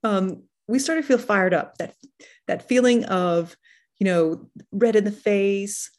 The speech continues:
a little tense, um, the, uh, you know, really either feeling the urge to, like, go at 'em or, or hide. Um, that is our primitive brain. So all of the signals go for,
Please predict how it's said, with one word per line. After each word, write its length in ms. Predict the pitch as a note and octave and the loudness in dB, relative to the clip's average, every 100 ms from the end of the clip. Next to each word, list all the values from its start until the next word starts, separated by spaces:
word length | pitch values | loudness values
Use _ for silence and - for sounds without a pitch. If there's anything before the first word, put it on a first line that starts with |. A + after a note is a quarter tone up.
| _ _ - | _ _ -6
a 40 | |
little 240 | F3 G#3+ G#3+ | 0 2 2
tense, 880 | - - G3+ G3+ G3+ G3+ - - _ _ _ _ - | -2 -4 -2 0 0 -2 -6 -10 _ _ _ _ -4
um, 560 | F3+ F3 E3 E3 F3+ F3+ - _ _ _ | 0 0 0 -2 -4 -6 -18 _ _ _
the, 600 | G3 G3+ F#3 E3+ D#3+ - - _ _ _ _ - | -2 0 0 -2 -6 -12 -20 _ _ _ _ -12
uh, 340 | F#3 E2 - - | -10 -4 -4 -4
you 80 | G3+ | -4
know, 260 | F#3+ F3 - - | -2 -4 -10 -16
really 480 | - G#3 C4 - - | -4 0 2 0 -4
either 420 | A#3+ A3 A3+ G#3 G#3 | -4 -2 2 4 4
feeling 300 | G#3 A3 G#3 | 2 4 4
the 100 | - | 2
urge 360 | F#3+ G3 G3+ | 0 0 -2
to, 340 | - F#3 F3 E3+ | -4 -4 -2 -4
like, 260 | F3 E3 - | -6 -8 -4
go 180 | F#3 F#3+ | 0 0
at 160 | F#3 | 0
'em 160 | F#3 F3+ | -2 -2
or, 160 | E3 - | -4 -4
or 100 | F3+ | -8
hide. 480 | F3 D#3+ D3+ D#3 - - - _ | -4 -4 -2 -4 -6 -20 -20 _
Um, 400 | F3+ F3+ E3+ F#3+ - | -4 -2 -2 -6 -6
that 180 | B3+ D#4+ | -2 0
is 140 | F4+ | 2
our 100 | A#3+ | 0
primitive 520 | G3 - G#3 F#3 D3+ | 0 -2 0 0 -4
brain. 320 | - C#3+ - - | -6 -6 -8 -6
So 220 | - - | -4 -4
all 160 | A3+ D4+ | 0 0
of 80 | D#4 | 0
the 80 | |
signals 440 | C#4 - A3 F#3 E3+ | 0 0 2 2 0
go 280 | G3+ F#3 F3+ | 0 0 0
for, 460 | - G3 F3+ - | -4 -2 -2 -4